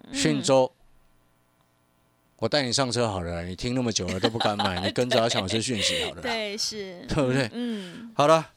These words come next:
Speaker 2: 我们最后要进广告时间了哈。那阿翔老师再一次的提醒啊，剩下最后六个交易日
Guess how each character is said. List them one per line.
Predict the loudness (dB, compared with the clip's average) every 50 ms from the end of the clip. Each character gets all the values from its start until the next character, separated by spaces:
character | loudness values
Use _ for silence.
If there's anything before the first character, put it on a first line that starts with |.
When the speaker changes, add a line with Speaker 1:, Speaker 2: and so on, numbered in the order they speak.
| _ _
Speaker 2:
我 | -2 0
们 | 2 2 4 2 2 2
最 | 4 4 4 6
后 | 6 6
要 | 6 6
进 | 4 2 -2 -4
广 | -4 -2 0
告 | 2 2 2
时 | 0 -2 -2 -2
间 | 0 0 0 0
了 | -2 -2 0
哈。 | -2 -2 -2 -4 -8 _ _ -20 -20 -18 -18 -18 -20 -20 -20 -20 -20 -20 -20 -10 -2 2
那 | 6 6 8 8 6 6 4 2
阿 | 2
翔 | 2 2 2 2
老 |
师 | 2 2 4 4 4 4 4 2 2 2
再 | 2 2 2
一 | 2
次 | 0 0
的 | 0 0 -2
提 | -2 -2 -2 0
醒 | 0 0 0 -2 -4 -6
啊， | -4
剩 | -2 -2 0 0
下 | 0 0 0
最 | 0 0 0 0
后 | 2 2 0 2
六 | 2 2 0 0
个 | 0 -2
交 | -2 0 0 2
易 | 0 0
日 | 0 0 -2 -4 -4